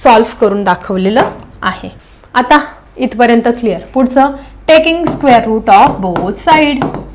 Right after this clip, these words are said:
पुढची स्टेप taking square root of both side. स्क्वेअर रूट करायचं म्हणजे त्याला पूर्ण याला बाबाला स्क्वेअर रूट टाकायचं. X minus two upon five त्याला square is equal to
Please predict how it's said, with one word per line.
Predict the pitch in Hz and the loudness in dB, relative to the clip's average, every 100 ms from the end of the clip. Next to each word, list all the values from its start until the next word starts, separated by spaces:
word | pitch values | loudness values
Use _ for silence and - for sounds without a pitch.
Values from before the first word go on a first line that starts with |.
| - - | -20 -6
पुढची | 247 240 233 | -4 -2 -4
स्टेप | - 226 226 - - 214 | -2 -2 -4 -8 -14 -10
taking | 185 - 202 | -10 -6 -2
square | 247 240 - 202 175 185 | -2 -2 -4 -2 -2 -4
root | 185 247 - | -4 -4 -4
of | 190 175 208 196 180 | -4 -2 -4 -6 -8
both | 170 185 - 277 | -8 -8 -4 0
side. | 247 240 - - - - - - - - - - - - - - - - - - - - - | 0 -2 -6 -12 -20 -14 -12 -12 -18 -20 -20 -20 -20 -12 -12 -12 -14 -12 -12 -12 -12 -12 -12
स्क्वेअर | - 254 247 | -4 0 2
रूट | 262 233 | 0 -2
करायचं | 254 247 247 | 0 0 2
म्हणजे | 262 240 | 2 2
त्याला | 247 240 | 2 0
पूर्ण | 247 247 247 | 0 2 4
याला | 240 233 233 | 4 4 0
बाबाला | 214 214 226 294 - | 0 0 -2 -4 -8
स्क्वेअर | - 277 233 | -2 2 2
रूट | 180 170 | 0 -8
टाकायचं. | 175 165 165 - - 220 214 180 190 | -12 -12 -14 -14 -10 -4 -2 0 -2
X | - - 240 | -6 -6 -4
minus | 226 233 185 170 170 - - | -2 -4 -6 -8 -10 -10 -6
two | 254 247 | -6 -4
upon | 185 160 185 175 | -6 -6 -8 -8
five | 180 - - 208 170 180 - - - - - | -10 -6 0 0 0 -6 -10 -20 -20 -14 -10
त्याला | 208 175 175 220 311 | -4 -4 -2 -4 -4
square | 277 - - 233 170 - - 220 | -8 -12 -4 -2 -4 -8 -6 -4
is | |
equal | 190 202 - 190 185 185 | -4 -6 -8 -10 -10 -6
to | 269 | -6